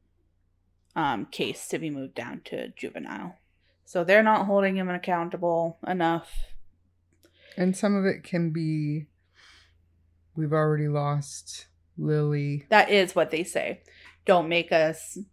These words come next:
Speaker 1: hurt more by losing him." And it's like, um, honestly, your life should be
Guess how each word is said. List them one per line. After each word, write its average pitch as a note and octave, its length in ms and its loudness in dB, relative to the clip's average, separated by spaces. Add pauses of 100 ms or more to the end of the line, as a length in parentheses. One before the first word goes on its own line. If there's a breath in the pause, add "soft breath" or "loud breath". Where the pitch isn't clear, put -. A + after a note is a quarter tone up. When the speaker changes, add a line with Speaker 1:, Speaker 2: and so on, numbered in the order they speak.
(260)
Speaker 1:
hurt F3+ 360 4
more E3 340 2
by D#3 360 4
losing D#3 460 -4
him." D3+ 200 -4
And D#3+ 80 -4
it's F3 100 -8
like, F3+ 200 -4
um, D#4+ 840 2 (720 soft breath)
honestly, A3+ 640 2
your F#3+ 220 2
life F#3 260 2
should G3 200 -4
be F3+ 240 -6